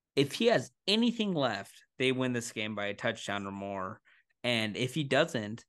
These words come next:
it's Stidham season for, for the Broncos.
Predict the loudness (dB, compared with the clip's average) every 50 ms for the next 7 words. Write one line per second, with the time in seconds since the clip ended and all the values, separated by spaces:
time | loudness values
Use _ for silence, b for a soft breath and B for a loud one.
0 | _ _ _ _ _ _ _ _ _ _ _ _ -18 -14 -12 -12 -4 0 2 2
1 | 2 2 0 -2 -4 -6 -8 -6 -8 -8 -10 -8 -6 -4 -4 -4 -4 -6 -8 -8
2 | -8 -6 -6 -6 -6 -8 -8 -10 -10 -10 -10 -10 -12 -14